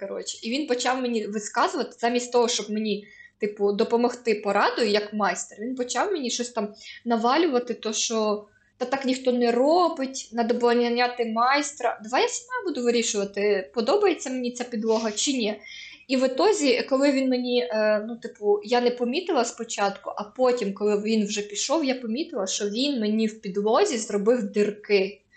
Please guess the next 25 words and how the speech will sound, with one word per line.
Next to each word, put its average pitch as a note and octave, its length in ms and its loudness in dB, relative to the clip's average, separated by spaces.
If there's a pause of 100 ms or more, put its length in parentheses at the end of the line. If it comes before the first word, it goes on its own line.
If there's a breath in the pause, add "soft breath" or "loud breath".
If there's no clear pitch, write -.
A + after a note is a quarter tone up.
(540 loud breath)
Він, A#3+ 280 4
е, G#3+ 280 2
коли A#3+ 280 6
різав A#3+ 440 0
панельки A3 720 0
на G#3 120 -4
балкон, G#3 460 2 (920)
в G#3 40 -12
мене G#3 140 2
балкон G#3+ 360 2
панелями G3 500 2
оббитий, F#3 380 -6
він A3 120 -4
коли A3 220 -2
різав A3 400 -2
панельки, A#3 460 -4
він A3+ 200 2
зробив A3 480 2
мені G#3 180 0
пропіл A#3 600 -2
в - 180 -4
підлозі, A#3+ 540 2
яку G#3 240 -2
я A3 140 2
залила. G#3 640 4